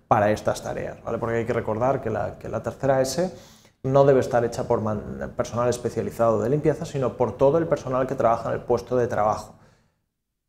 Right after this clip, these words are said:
teniendo muy claro que este personal tiene que estar formado para tocar determinados, eh, partes o salientes de una máquina o cosas que se mueven,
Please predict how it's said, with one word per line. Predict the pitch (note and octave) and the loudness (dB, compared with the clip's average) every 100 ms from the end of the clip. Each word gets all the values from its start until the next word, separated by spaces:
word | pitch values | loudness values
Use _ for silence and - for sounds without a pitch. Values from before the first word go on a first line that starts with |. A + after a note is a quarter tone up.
| _ | _
teniendo | B2+ A2+ A2+ A2 | -4 -2 -2 2
muy | C3 | 2
claro | D3+ D3+ D3 E3+ - | 8 8 8 6 2
que | C3+ | 4
este | C3 C3 | 4 2
personal | B2 A#2 C#3 C#3 | -2 -2 -2 0
tiene | D3+ C3+ | 0 0
que | A#2+ | -2
estar | - C3+ | -2 -2
formado | - C#3+ C#3+ C3+ D3+ D3+ | 2 2 4 6 6 6
para | C#3 D#3 - | 8 8 6
tocar | - A2+ A#2+ | -2 0 2
determinados, | C#3 B2 G#2+ G2+ G#2+ A#2+ A#2 - - | 0 -2 -6 -4 2 2 2 -4 -10
eh, | G2+ F#2+ F2+ F2 F2 - _ | -6 -6 -4 -8 -12 -20 _
partes | C3 C3 D3 C#3+ C#3 - | 2 4 2 2 0 -4
o | G#2+ G2+ | -4 -4
salientes | - G#2 A2 A2 G#2 | -6 -8 -6 -4 -4
de | |
una | A2+ | -2
máquina | A2+ C#3 C#3 D3+ D#3 D#3 - - | -2 -2 -2 -2 -2 -2 -16 -8
o | A#2 G#2+ | -6 0
cosas | C3 A#2 | 0 -2
que | - | -8
se | A2 | -10
mueven, | G#2 A2 G#2+ F#2+ | -6 -4 -2 -4